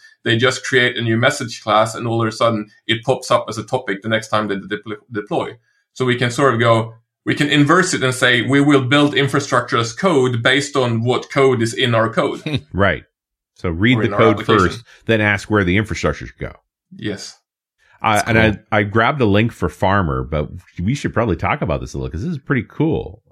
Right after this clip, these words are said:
Speaker 2: right? I mean, this idea of, I love the term compositional I T.
Speaker 1: I haven't worked with Farmer at all.
Speaker 2: Right.
Speaker 1: Um, as far as I understand, it's, it's F sharp based,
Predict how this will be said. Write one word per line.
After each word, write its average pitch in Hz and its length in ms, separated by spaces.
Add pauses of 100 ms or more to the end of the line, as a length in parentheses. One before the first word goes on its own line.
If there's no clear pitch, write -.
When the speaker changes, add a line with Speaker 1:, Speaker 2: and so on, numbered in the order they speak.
(100)
Speaker 2:
right? 73 320
I - 40
mean, 85 240
this 87 180
idea 98 400
of, 82 140 (240)
I 98 60
love 113 180
the 101 80
term 90 420
compositional 95 960
I 82 200 (100)
T. 95 500 (180)
Speaker 1:
I 127 140
haven't 156 320
worked 131 260
with 120 220
Farmer 113 420
at - 200
all. 110 380
Speaker 2:
Right. 92 260
Speaker 1:
Um, 113 200
as 117 160
far 135 160
as 127 120
I 127 80
understand, 117 360
it's, 101 180
it's 107 220
F - 320
sharp 120 460
based, 117 460